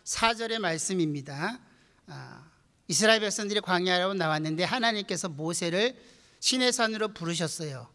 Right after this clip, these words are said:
율법을 주시려고. 이제 법을 주셔서 정말 그 하나님의 법을 가진 그 하나님의 백성,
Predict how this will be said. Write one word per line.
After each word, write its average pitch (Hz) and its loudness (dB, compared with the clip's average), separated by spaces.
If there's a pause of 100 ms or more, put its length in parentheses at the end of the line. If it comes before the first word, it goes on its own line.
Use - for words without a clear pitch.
(120)
율법을 208 2
주시려고. 143 -6 (800)
이제 214 8
법을 240 2
주셔서 226 0 (360)
정말 262 4
그 262 6
하나님의 262 4
법을 208 -4
가진 185 0 (720)
그 175 2
하나님의 294 4
백성, 160 -6